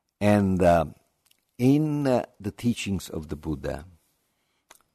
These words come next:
appamada is emphasized many, many times. You know, uh, basically, it's a realization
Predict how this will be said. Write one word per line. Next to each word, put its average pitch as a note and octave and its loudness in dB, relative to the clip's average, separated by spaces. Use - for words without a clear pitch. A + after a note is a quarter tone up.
appamada F#2+ 0
is F2 -10
emphasized F2 -8
many, G2+ -2
many D2 -8
times. - -20
You F#2 -12
know, F2 -2
uh, F#2+ -2
basically, E2+ 0
it's - -8
a D#2 -6
realization A2+ 0